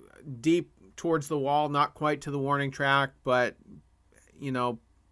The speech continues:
put some, uh, you know, put some mustard on it. At-bats weren't terrible,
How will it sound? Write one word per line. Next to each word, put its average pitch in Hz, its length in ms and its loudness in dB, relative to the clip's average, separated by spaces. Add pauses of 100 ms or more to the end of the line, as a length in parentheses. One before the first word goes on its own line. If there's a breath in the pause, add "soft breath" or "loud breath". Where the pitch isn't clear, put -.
put 165 220 -6
some, 147 340 0
uh, 135 380 2
you 135 80 -8
know, 123 120 -2
put 156 220 -8
some 165 140 -4
mustard 151 380 0
on 127 200 2
it. 139 220 -2 (2250 soft breath)
At-bats 214 580 -2
weren't 196 280 -2
terrible, 143 640 0